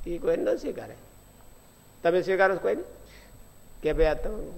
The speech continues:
ભાઈ આ વતન સ્વામીજી એમ કે એમ જ હું કરાય, એવું કયો? હે? કે વિશ્વમંગલ સ્વામીજી કે એમ જ હું કરાય, એમ કયો?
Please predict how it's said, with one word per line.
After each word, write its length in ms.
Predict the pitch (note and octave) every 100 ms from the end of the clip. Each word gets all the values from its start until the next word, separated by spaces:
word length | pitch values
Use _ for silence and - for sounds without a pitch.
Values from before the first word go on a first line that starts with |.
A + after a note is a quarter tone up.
| F3+
ભાઈ 120 | F#3
આ 140 | C#3+ D3+
વતન 480 | - D#3 E3+ F#3 D#3
સ્વામીજી 360 | D#3+ D#3+ D#3
એમ 180 | E3+ D#3
કે 360 | - F3 F3 E3+
એમ 200 | F3 E3+
જ 60 |
હું 200 | D#3+ D#3+
કરાય, 280 | D#3 D#3 B2 - - - - - - - -
એવું 180 | E3+ D#3
કયો? 160 | F3 - - - - - - - - - - - - - -
હે? 120 | F#3 C4 - - - - - - - - - - - - - - - - - - - - - - -
કે 100 | D3+
વિશ્વમંગલ 500 | D#3+ E3+ F3 E3+ D#3
સ્વામીજી 380 | E3+ E3+ D#3+
કે 140 | D#3+ B3
એમ 320 | F3 E3+ E3
જ 80 | D3+
હું 180 | D#3 D3+
કરાય, 200 | D3 C3
એમ 260 | B2+ -
કયો? 160 | E3